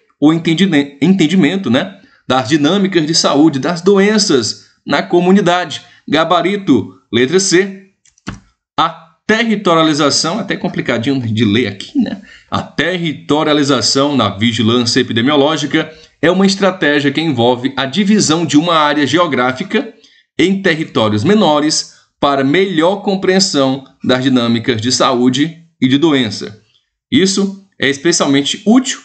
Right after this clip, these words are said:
para o agente de combate a endemias, também para o agente, é, de saúde, porque permite uma análise mais detalhada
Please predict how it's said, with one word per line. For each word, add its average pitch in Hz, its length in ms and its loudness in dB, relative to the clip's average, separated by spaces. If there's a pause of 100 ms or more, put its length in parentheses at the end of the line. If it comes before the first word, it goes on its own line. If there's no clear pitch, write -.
(120)
para 160 200 0
o 180 60 2
agente 170 600 -4
de 151 80 -6
combate 151 560 0
a 208 80 -4
endemias, 214 500 2
também 254 300 0
para 311 180 0
o - 60 2
agente, 160 640 -2 (180)
é, - 80 -2
de 127 80 -4
saúde, 233 600 -2 (300)
porque 185 220 0
permite 180 640 -2
uma 170 320 0
análise 175 540 2
mais 165 240 0
detalhada 135 840 -2